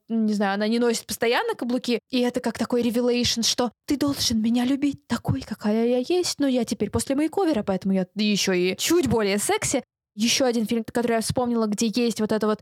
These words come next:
ухоженная блондинка, которая в итоге оказывается отрицательной персонажкой, это из "Тринадцати в тридцать". Помнишь, э, вот эту вот её не подругу, которая её булила, а когда она попала в свои тридцать лет,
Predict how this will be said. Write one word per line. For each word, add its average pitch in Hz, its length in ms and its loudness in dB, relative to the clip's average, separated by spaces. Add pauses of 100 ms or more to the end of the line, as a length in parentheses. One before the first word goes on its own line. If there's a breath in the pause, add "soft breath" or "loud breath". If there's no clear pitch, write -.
ухоженная 240 720 2
блондинка, 226 720 2
которая 214 800 0 (140)
в 247 120 0
итоге 240 320 0
оказывается 220 580 0
отрицательной 220 540 0
персонажкой, 294 840 0 (160)
это - 240 0
из - 160 -2
"Тринадцати 269 480 0
в - 40 -8
тридцать". - 720 -2 (140)
Помнишь, 403 500 0
э, 254 220 4
вот 247 140 2
эту 247 160 -2
вот 247 120 -4
её 240 400 2
не 262 380 2
подругу, 294 580 0
которая 254 460 2
её 240 320 2
булила, 302 600 2
а 226 380 0
когда 226 540 0
она 226 400 0 (240)
попала 233 320 -2
в - 80 -6
свои 226 240 0
тридцать 349 400 0
лет, 285 220 2